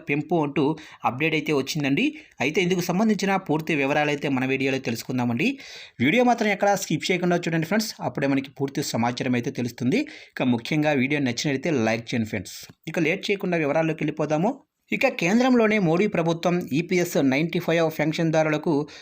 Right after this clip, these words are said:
త్వరలోనే శుభవార్త వినిపించేందుకు సిద్ధమవుతున్నట్లు వార్తలు వస్తున్నాయి. ఇక సుదీర్ఘకాలంగా దాదాపు రెండు దశాబ్దాల పాటు ఈపీఎస్ నైంటీ ఫైవ్ పెన్షన్దారులు మినిమం పెన్షన్ పెంచాలని డిమాండ్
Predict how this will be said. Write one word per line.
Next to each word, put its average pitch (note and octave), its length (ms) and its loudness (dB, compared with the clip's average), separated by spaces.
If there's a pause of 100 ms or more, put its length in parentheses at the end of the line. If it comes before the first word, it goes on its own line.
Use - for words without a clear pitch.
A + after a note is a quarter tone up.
(140)
త్వరలోనే A3 440 4
శుభవార్త E3+ 460 2
వినిపించేందుకు D3+ 760 0
సిద్ధమవుతున్నట్లు C#3+ 800 0 (100)
వార్తలు B2+ 400 2
వస్తున్నాయి. A#2+ 480 -2 (360)
ఇక D3+ 200 2
సుదీర్ఘకాలంగా E3+ 880 2 (200)
దాదాపు G#3 400 4 (100)
రెండు F3+ 200 2
దశాబ్దాల F3 580 2
పాటు D#3+ 320 2 (160)
ఈపీఎస్ F#3+ 520 0 (420)
నైంటీ G#3 320 2
ఫైవ్ G3+ 280 2
పెన్షన్దారులు D#3+ 680 2 (360)
మినిమం A3 320 4
పెన్షన్ F3+ 420 0
పెంచాలని D3+ 480 0
డిమాండ్ C#3+ 360 0